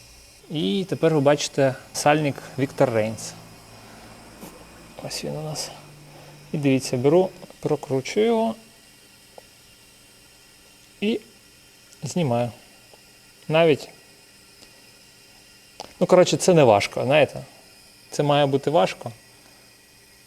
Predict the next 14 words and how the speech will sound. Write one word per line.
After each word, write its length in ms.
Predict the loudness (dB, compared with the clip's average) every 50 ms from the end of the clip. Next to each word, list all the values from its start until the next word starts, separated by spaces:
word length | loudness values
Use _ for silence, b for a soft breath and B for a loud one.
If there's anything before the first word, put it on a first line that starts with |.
| _ _ _ _ -6
але 220 | -2 0 0 0
це 200 | -2 -4 -4 -4
не 100 | -4 -4
важко. 360 | -4 -6 -6 -8 -10 -14 -20 -20 -20 -20 -20 _ -20 -20 -20 -20 -20 B B B B B B B B -6
І 60 | -4
отака 340 | -4 -2 -2 -2 -2 -2 -2
там 220 | 0 0 -2 0
дірка. 360 | 0 0 -2 -2 -4 -12 -14 -14 -16 -20 -20 -20 -20 -20 _ _ _ _ -20 _ -20 B B B B B B B B B B B B B B B
Надя-, 240 | 0 2 2 2 0 -2 -6 -12
в 60 | -6
комплекті 580 | -2 -2 0 2 4 4 4 4 2 -2 -4
були 240 | -2 0 2 4 4
отакі 520 | 4 4 2 0 -4 -4 -2 -2 -2 -2 -4 -8 -14 -18 -20 -18 -18 -18 -18 -18 -18 -18 -18 -18 -20 -20 -20 -18 -18 -18 -18 -18 -16 -8 -2
направляючки, 880 | -2 -2 0 0 0 2 4 4 4 6 4 4 2 -2 -6 -6 -6